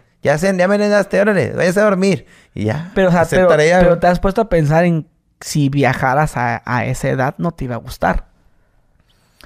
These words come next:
Speaker 1: Eh, con todo el conocimiento que uno trae
Speaker 2: Sí,
Speaker 1: ahorita,
Speaker 2: claro,
Speaker 1: pues,
Speaker 2: claro,
Speaker 1: no.
Speaker 2: con tu mentalidad de hoy en día. Ese, ese,
Speaker 1: No,
Speaker 2: ese
Speaker 1: bien anticuado, bien aburrido.
Speaker 2: Sí, esa parte también, a ver, eh, yo, mira, yo, mm, mis mejores momentos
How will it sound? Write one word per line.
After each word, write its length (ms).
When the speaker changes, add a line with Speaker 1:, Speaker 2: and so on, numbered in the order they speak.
Speaker 1:
Eh, 240
con 200
todo 100
el 80
conocimiento 600
que 160
uno 140
trae 140
Speaker 2:
Sí, 40
Speaker 1:
ahorita, 260
Speaker 2:
claro, 160
Speaker 1:
pues, 100
Speaker 2:
claro, 140
Speaker 1:
no. 40
Speaker 2:
con 160
tu 100
mentalidad 580
de 100
hoy 180
en 120
día. 200
Ese, 120
ese, 220
Speaker 1:
No, 180
Speaker 2:
ese 80
Speaker 1:
bien 140
anticuado, 600
bien 160
aburrido. 520
Speaker 2:
Sí, 80
esa 220
parte 240
también, 320
a 80
ver, 220
eh, 260
yo, 160
mira, 260
yo, 440
mm, 480
mis 260
mejores 560
momentos 760